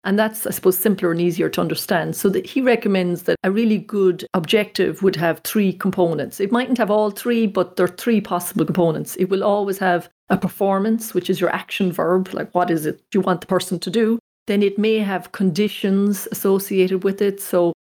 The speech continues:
like, you might say, "Without the aid of a calculator, compute X, Y, Z." Or it may have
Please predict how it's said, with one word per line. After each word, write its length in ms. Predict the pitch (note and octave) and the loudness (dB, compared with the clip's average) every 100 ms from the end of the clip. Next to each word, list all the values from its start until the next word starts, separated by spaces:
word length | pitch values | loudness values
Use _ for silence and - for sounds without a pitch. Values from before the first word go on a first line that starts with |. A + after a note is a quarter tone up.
| - | -6
like, 180 | E3 G3 | -2 2
you 60 | |
might 200 | F#3 E3 | 2 2
say, 140 | F#3 E3 | -2 0
"Without 440 | F#3+ G#3 G3 F#3 | 0 2 0 0
the 120 | F#3+ | 2
aid 140 | F3 F3 | 2 0
of 80 | |
a 40 | F#3 | -4
calculator, 800 | - G3+ F#3+ F3 E3 E3 E3+ - _ | -2 0 0 0 0 0 -2 -2 _
compute 400 | - F#3+ - F#3+ | -4 -2 0 0
X, 280 | F3+ E3+ - | 2 0 -2
Y, 180 | E3 D#3 | 0 0
Z." 320 | D#3+ F#3+ A#3 A#3 - _ - | 0 0 0 -4 -14 _ -4
Or 420 | G3+ G3 F#3 F3+ | 0 2 2 0
it 140 | F#3 G#3 | -2 0
may 220 | G3+ F#3+ | 2 2
have 420 | F3+ F3+ F3 F3 | 0 2 2 0